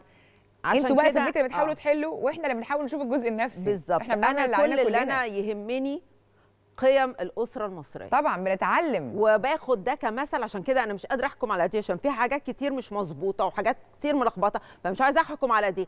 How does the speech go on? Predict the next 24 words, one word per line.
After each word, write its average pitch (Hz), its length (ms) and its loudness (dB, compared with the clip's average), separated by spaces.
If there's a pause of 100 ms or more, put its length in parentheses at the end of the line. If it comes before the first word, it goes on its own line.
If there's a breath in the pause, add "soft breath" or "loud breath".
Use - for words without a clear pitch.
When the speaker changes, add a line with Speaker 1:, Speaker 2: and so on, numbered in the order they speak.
(160 soft breath)
Speaker 1:
لكن 208 240 -4
أنا 247 140 0
عايزة 262 220 0
أقول 277 300 -2
أحل 285 380 0
من 220 140 -6
النقطة 208 460 -6
دي 196 160 -4
إزاي؟ 180 640 2
Speaker 2:
ما 165 60 -2
أنت - 140 -6
عمالة 175 320 2
Speaker 1:
أحافظ 285 180 6
Speaker 2:
تقولي 262 160 0
Speaker 1:
على 190 80 2
Speaker 2:
تحاولي، 208 320 2
Speaker 1:
قيم 285 100 -4
المجتمع 233 600 -4
إزاي؟ 185 600 -4
Speaker 2:
أنت 160 140 -4
عمالة 185 220 0
تحاولي 196 300 -4
تحلي، 165 320 -4
بس 147 320 -10